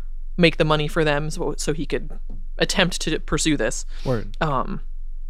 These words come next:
Speaker 1: so eventually they planned to temporarily, not separate, uh, maritally, but separate geographically, physically, so he could head off to Nashville to try to find either session or songwriting work.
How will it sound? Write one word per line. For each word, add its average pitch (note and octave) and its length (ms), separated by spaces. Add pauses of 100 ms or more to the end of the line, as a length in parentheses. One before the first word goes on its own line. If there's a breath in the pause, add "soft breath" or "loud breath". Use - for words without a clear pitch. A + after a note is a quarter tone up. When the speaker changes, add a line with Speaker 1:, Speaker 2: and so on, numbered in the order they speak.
(640)
Speaker 1:
so E3+ 400 (600 soft breath)
eventually C4 520
they A3 220
planned G3 580
to E3+ 380
temporarily, A3+ 640
not F#3+ 380
separate, - 840 (120)
uh, C3 220
maritally, G#3 540
but - 120
separate D#3+ 540 (680 soft breath)
geographically, D3+ 640
physically, D3+ 520 (280 soft breath)
so C#3+ 540
he A3 260
could G3 160
head D#3+ 440
off D3 200
to - 100
Nashville D3+ 520
to D#3+ 100
try D#3 180
to C#3+ 80
find D3 360
either C#3 180
session D3+ 400
or B2 80
songwriting D3 480
work. C#3 340